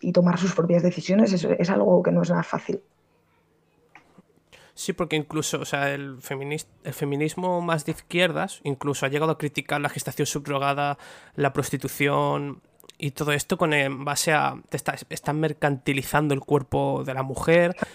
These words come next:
Speaker 2: es, las mujeres pobres van a parir los hijos de las mujeres ricas,
Speaker 1: Mm,
Speaker 2: y es
Speaker 1: exacto.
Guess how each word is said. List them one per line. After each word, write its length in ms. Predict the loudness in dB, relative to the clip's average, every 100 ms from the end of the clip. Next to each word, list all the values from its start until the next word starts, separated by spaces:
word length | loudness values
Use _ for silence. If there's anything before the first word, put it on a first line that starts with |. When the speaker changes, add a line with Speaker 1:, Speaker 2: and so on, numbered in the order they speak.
| -14
Speaker 2:
es, 540 | 2 4 4 2 -6 -8 _ -20 -6
las 400 | -2 0 0 0
mujeres 540 | -2 -2 0 0 -2
pobres 440 | 2 4 4 2
van 140 | 0 -4
a 100 | 0
parir 340 | 0 0 -4
los 180 | -4 -2
hijos 220 | -2 -2
de 80 | 0
las 100 | 0
mujeres 500 | -2 -4 0 0 -2
ricas, 680 | -2 -2 0 2 4 2 0
Speaker 1:
Mm, 20 |
Speaker 2:
y 180 | -6 -4
es 240 | -2 0
Speaker 1:
exacto. 300 | 0 0 -10